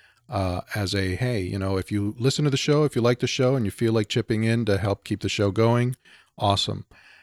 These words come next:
So I, I feel good about that because we are providing something.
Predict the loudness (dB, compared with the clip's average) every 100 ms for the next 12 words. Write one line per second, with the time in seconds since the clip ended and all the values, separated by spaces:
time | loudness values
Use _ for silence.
0 | _ 2 2 4 2 2 -2 2 0 4
1 | 2 2 -2 -2 -2 -2 -4 -8 -16 -8
2 | -6 -4 -2 -2 -2 0 2 2 2 -4
3 | -2 -2 -2 -6 -6 -8 -8 -12